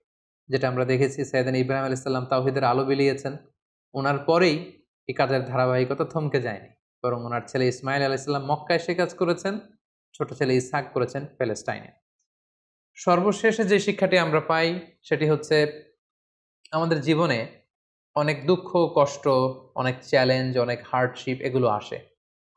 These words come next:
এই দুঃখ, কষ্ট, স্ট্রাগল এগুলো কিন্তু আমাদের ক্ষতির জন্য আসে না, এগুলো আমাদের পায়ের নিচের মাটিকে আল্লাহ তাআলা মাঝে মাঝে আরো মজবুত করার জন্য এগুলো পাঠান।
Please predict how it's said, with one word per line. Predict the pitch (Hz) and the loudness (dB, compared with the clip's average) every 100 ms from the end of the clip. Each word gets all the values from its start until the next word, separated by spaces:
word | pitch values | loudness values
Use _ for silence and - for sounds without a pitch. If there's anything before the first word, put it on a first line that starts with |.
| _ _ _ | _ _ _
এই | 135 127 | -4 -2
দুঃখ, | 156 - 165 165 | -4 0 -2 0
কষ্ট, | 151 - 165 | -2 0 -2
স্ট্রাগল | 147 - 131 131 139 123 | -2 0 0 2 0 0
এগুলো | 143 147 147 | -2 -2 -2
কিন্তু | 156 143 147 | -4 0 0
আমাদের | 131 135 139 | 0 0 -2
ক্ষতির | - 160 180 160 | 0 0 2 0
জন্য | 151 135 | -2 -2
আসে | 120 117 117 | -2 -4 -10
না, | 107 - | -16 -10
এগুলো | 135 127 147 | -8 -2 0
আমাদের | 131 123 135 131 | 2 2 0 -2
পায়ের | - 131 131 | 0 2 2
নিচের | 135 135 147 | 0 -2 -2
মাটিকে | 127 127 139 147 | 0 -2 -2 0
আল্লাহ | 131 127 | 0 0
তাআলা | 120 123 | 0 -2
মাঝে | 120 117 | -2 -2
মাঝে | 123 131 | 0 0
আরো | 131 | 0
মজবুত | 147 175 165 151 165 - | 2 2 0 0 -2 0
করার | 123 113 | 0 0
জন্য | 113 104 | -6 -8
এগুলো | 104 104 | -8 -6
পাঠান। | 104 - | -8 -8